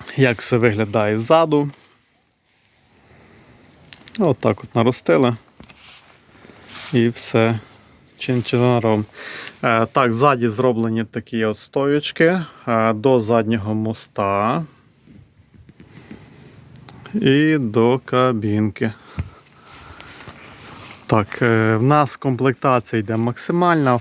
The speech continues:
фари, дзеркала, магнітофон,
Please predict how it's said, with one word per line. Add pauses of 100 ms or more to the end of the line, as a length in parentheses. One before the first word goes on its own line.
(140)
фари,
дзеркала, (840)
магнітофон,